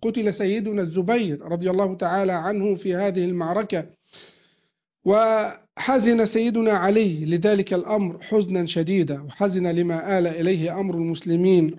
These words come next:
حزنا شديدا، وذلك لأنه ما كان يريد أن يصل الأمر إلى ذلك الحال، لكنه قدر الله سبحانه وتعالى، وقدر الله سبحانه وتعالى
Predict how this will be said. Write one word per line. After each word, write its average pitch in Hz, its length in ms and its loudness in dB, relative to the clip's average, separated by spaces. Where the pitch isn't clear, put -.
حزنا 185 320 0
شديدا، 165 680 0
وذلك 170 460 0
لأنه 180 760 -2
ما 202 240 0
كان 240 320 0
يريد 190 440 0
أن 175 400 -2
يصل 180 360 0
الأمر 180 420 -2
إلى 170 140 4
ذلك 175 380 0
الحال، 175 540 -2
لكنه 175 720 -2
قدر 175 380 -2
الله 160 260 -2
سبحانه 170 560 -6
وتعالى، 175 640 -2
وقدر 196 500 -2
الله 165 280 0
سبحانه 160 580 -4
وتعالى 156 600 -2